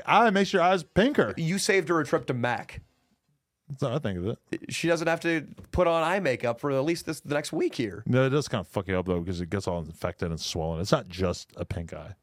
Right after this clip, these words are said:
Speaker 2: Okay. But, I mean, also, chicks, like, my girlfriend puts on that rattlesnake venom stuff on her lips to make her lips bigger.
Speaker 1: Oh.
Speaker 2: So swelling's part of the beauty equation,
Speaker 1: And then you
Speaker 2: too.
Speaker 1: go to give her a little kiss, and it fucking feels so weird on your
Speaker 2: You know
Speaker 1: lips.
Speaker 2: how it goes.
Speaker 1: Yes.
Speaker 2: You know how it goes.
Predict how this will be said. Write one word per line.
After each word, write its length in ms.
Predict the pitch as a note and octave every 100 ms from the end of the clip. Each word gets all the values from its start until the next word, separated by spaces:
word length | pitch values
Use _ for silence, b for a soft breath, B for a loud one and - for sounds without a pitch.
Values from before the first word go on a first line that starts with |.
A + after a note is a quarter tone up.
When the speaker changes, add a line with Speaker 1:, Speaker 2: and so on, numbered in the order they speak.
| -
Speaker 2:
Okay. 420 | A#2 - F#2 - -
But, 120 | E3+
I 20 |
mean, 160 | G3 F#3+
also, 340 | G#3+ A3+ D3
chicks, 360 | B2+ F#3 E3+ -
like, 120 | A#2+ A2+
my 180 | B2
girlfriend 380 | E3+ C3+ C3 G#2+
puts 200 | A#2+ A2+
on 200 | A#2+ A2+
that 160 | G#2 F2+
rattlesnake 640 | F#2 A2 B2+ - C#3+ C#3
venom 340 | C3+ C#3+ D#3+ D#3+
stuff 340 | - D3 -
on 160 | C3 B2+
her 120 | G#2
lips 320 | G2+ D3+ -
to 80 | -
make 140 | B2+ G#2+
her 100 | G2
lips 220 | A2+ -
bigger. 380 | D#3+ E3 G3 - -
Speaker 1:
Oh. 340 | G#2 G#2+ G2+
Speaker 2:
So 180 | G2 -
swelling's 580 | F2 E3 F3+ G3 D#3+ B2+
part 240 | - C3+
of 60 | A#2+
the 40 |
beauty 300 | A2 A2+ G#2+
equation, 240 | G2 A#2 C3+
Speaker 1:
And 100 | C3+
then 120 | C#3+
you 80 | C#3
Speaker 2:
too. 60 |
Speaker 1:
go 120 | D3+
to 80 | C#3+
give 160 | C#3+ C#3
her 60 |
a 80 | C#3+
little 180 | C#3 C3
kiss, 340 | - C3 D3
and 220 | - C#3 B2+
it 120 | G#2+
fucking 380 | - C#3+ C3+ A2
feels 240 | C#3+ A2+
so 380 | - - C#3 C3+
weird 520 | D3 B2+ B2+ C#3 D#3
on 60 | D3
your 120 | B2+
Speaker 2:
You 60 | A#2+
know 80 |
Speaker 1:
lips. 160 | - G#3
Speaker 2:
how 60 | G#3+
it 60 | -
goes. 100 | -
Speaker 1:
Yes. 560 | - F#3 D3 C3+ C3
Speaker 2:
You 160 | D#3 F#3
know 140 | G#3
how 180 | G3+ A3+
it 80 | A#3
goes. 560 | - D#4+ A#3+ C3 -